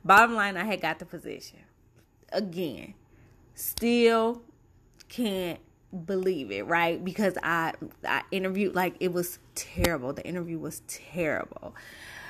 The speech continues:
So I'm like, "Bet." Like, I, y'all, I remember the day that I got this call. Like, I could tell you the date. Like, I, everything, it, like, everything was just perfect. I'm like, "Hell yeah, this was up."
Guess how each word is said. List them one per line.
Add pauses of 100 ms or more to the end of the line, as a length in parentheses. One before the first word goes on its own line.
(260)
So
I'm
like, (380)
"Bet."
Like,
I, (320)
y'all,
I
remember
the (300)
day (120)
that
I
got
this
call.
Like,
I
could
tell
you
the
date.
Like,
I, (640)
everything,
it,
like,
everything
was
just
perfect.
I'm
like, (340)
"Hell
yeah,
this
was
up."